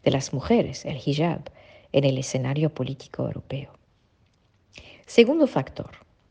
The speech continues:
con los medios masivos de comunicación, la televisión, las películas, las revistas y más recientemente el Internet,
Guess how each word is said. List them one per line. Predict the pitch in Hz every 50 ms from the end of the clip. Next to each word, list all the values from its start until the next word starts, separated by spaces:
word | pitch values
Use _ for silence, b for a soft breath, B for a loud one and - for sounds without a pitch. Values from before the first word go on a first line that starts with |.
| b b b b b b b b
con | - 196 190
los | 196 190 208
medios | 226 247 311 359 - -
masivos | 190 170 165 - - - 175 156 - - -
de | - -
comunicación, | - - - - - - - - - - - - 175 147 - _ _ _ b b b b b b b
la | - 131
televisión, | - - 131 117 117 - 139 - - 165 165 160 156 143
las | 131 143 -
películas, | - - 139 151 180 180 180 - - - 127 127 131 131 - -
las | - - -
revistas | - 120 135 147 202 202 185 - - - 135 160 175 - -
y | -
más | - 127 120 -
recientemente | - 139 - - 139 131 - 123 127 147 143 - 156
el | 131
Internet, | 117 139 - - 139 - 202 202 160 139 - - -